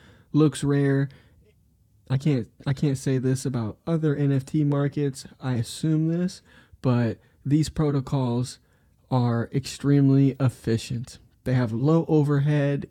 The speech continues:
and usually profits are, income's a one hundred percent profits with these N F T marketplaces. And so it's looking really good for Looks Rare.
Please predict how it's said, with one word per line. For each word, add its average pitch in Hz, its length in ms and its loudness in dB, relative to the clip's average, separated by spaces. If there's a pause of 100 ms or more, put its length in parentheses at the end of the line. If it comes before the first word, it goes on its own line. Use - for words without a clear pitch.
(100)
and 117 500 0 (380)
usually 156 460 0
profits 135 680 -2
are, 107 400 -4 (1600)
income's 151 480 4
a 123 60 2
one 127 180 2
hundred 127 320 2
percent 113 400 -4
profits 117 480 -4
with 123 160 -4
these 104 260 -4
N 117 160 0
F 123 140 -6
T 123 140 0
marketplaces. 151 920 0 (360)
And 135 180 6
so 127 440 0 (1500)
it's - 340 -4
looking 139 320 2
really 139 260 2
good 117 380 -2
for 113 480 -6 (160)
Looks 117 460 -6 (100)
Rare. 143 400 0